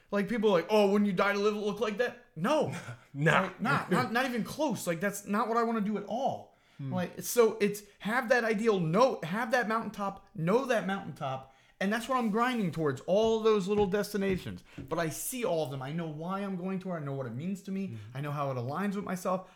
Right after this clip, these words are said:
Speaker 1: I know how it connects to who I am as a person, who I wanna be as a person in the
Speaker 2: Mm-hmm.
Speaker 1: future. So I get it,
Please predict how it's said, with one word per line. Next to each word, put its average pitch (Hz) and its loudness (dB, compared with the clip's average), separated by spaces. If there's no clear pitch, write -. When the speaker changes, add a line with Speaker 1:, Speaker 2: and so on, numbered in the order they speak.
Speaker 1:
I 151 -6
know 156 -2
how 135 -2
it 117 -8
connects 151 -4
to 175 -6
who 165 -6
I 131 -2
am 202 -2
as 147 -8
a 143 -6
person, 180 -4
who 151 -2
I 131 0
wanna 147 -4
be 220 -2
as 208 -6
a 208 -12
person 196 -6
in 175 -4
the - -12
Speaker 2:
Mm-hmm. 175 -6
Speaker 1:
future. 165 -6
So - -4
I 139 0
get 127 -4
it, - -18